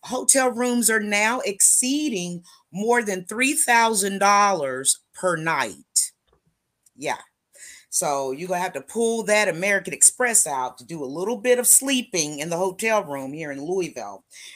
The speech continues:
Then also, I wanna tell you this, that Biden, he granted clemency to seventy-eight individuals. And one of those seventy-eight was a man right here in Kentucky.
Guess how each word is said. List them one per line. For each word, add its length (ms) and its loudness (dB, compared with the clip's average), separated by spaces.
Then 180 -2
also, 400 4
I 240 6
wanna 260 -2
tell 280 -4
you 260 -10
this, 400 2
that 240 0
Biden, 560 4
he 140 -6
granted 520 -4
clemency 680 -4
to 80 -2
seventy-eight 760 6
individuals. 880 -2
And 240 -4
one 160 2
of 140 0
those 260 4
seventy-eight 840 0
was 240 -4
a 60 -4
man 480 -6
right 280 -4
here 260 -4
in 100 -4
Kentucky. 600 -10